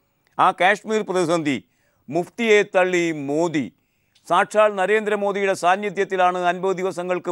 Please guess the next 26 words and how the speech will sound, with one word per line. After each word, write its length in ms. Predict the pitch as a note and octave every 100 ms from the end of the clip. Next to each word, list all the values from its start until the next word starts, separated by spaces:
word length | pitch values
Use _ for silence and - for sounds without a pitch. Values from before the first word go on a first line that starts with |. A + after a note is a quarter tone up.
| E3
മുൻ-, 260 | E3+ F3+ - -
അൻപത് 240 | D#3+ F#3+ F3+
ദിവസങ്ങൾക്ക് 480 | F3 E3+ F3 E3 E3+ E3
ശേഷം 280 | E3+ D3 A#2 _ _ _ _ _ _ _ -
ബി 120 | C#3+ G3+ F#3+
ജെ 100 | G3+ G3
പി, 120 | G3 D#3+
പി 120 | E3+ G3
ഡി 100 | F#3+ G3
പി 100 | G3+ F#3 E3+
മന്ത്രിസഭ 400 | F3 F3+ E3+ E3 E3 D3+
ഒരാഴ്ചയ്ക്ക് 520 | F3+ E3+ E3+ E3+ D#3
മുമ്പ് 140 | D#3 D#3 D3
അധികാരമേറ്റെടുത്തത്. 920 | D3 D3+ D3+ D3 D3 C#3+ C#3 C#3 B2+ - _ _ _ _ _ _ -
അതേ 180 | E3+ A#3 A#3+ F#3
മോദി 240 | F3+ E3 D3
തന്നെ 220 | D3 C#3 F#2 _ _ _ D3
ഇപ്പോൾ 260 | E3+ F#3 F3+ D#3+
മുഫ്തിയെ 420 | E3 - F#3+ F3 E3+ C#3 D#3
തള്ളി 220 | E3+ F#3 F3
പറഞ്ഞിരിക്കുന്നു 540 | E3+ E3+ E3+ E3+ F3 D3+
പാർലമെൻറ്റിൽ. 500 | D#3+ F3+ F3+ F3+ F#3+ F#3 _ _ _ - D3
മുഫ്തിയെ 340 | D#3 A3 G#3 G3+
തള്ളി 220 | G3 F#3+ F#3 E3+
മോദി. 260 | F#3 G3+ G3+ - _ _ - C#3+
വിമത 320 | F#3 G3+